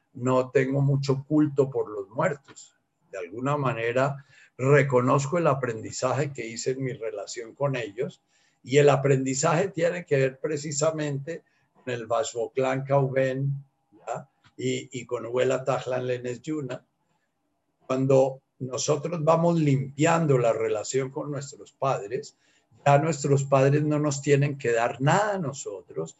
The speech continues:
y nosotros no les tenemos que dar nada a nuestros padres. Ya la relación queda limpia y fluyendo. Y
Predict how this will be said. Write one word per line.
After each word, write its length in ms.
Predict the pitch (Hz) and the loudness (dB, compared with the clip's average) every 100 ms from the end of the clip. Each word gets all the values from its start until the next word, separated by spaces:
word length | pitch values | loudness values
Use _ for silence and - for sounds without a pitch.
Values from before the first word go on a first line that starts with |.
| _ - - | _ -20 -10
y 120 | 123 | -6
nosotros 520 | 127 117 139 139 147 | -4 0 2 2 2
no 140 | 147 | 4
les 240 | 147 143 139 | 6 4 2
tenemos 420 | 117 117 135 139 | -4 -2 -2 -2
que 140 | - | 0
dar 300 | 117 120 123 | 2 2 2
nada 320 | 135 190 226 220 | 2 4 2 0
a 80 | |
nuestros 480 | 190 135 - - - | -2 -6 -8 -16 -16
padres. 580 | - 147 139 - - - | -4 -2 -2 -6 -20 -12
Ya 360 | 123 131 160 - _ _ - | -2 0 0 -6 _ _ -2
la 160 | 123 | 0
relación 680 | 123 123 117 113 - 135 143 | 2 0 0 -2 0 0 0
queda 460 | 139 143 139 147 - | 0 4 6 6 2
limpia 680 | - 131 190 196 160 202 220 | -6 -6 -4 -6 -10 -4 -4
y 60 | 143 | -4
fluyendo. 840 | 131 117 113 143 127 - 139 - _ _ _ _ _ - | -10 -12 2 2 2 -2 -4 -6 _ _ _ _ _ -4
Y 260 | 160 151 | -4 -4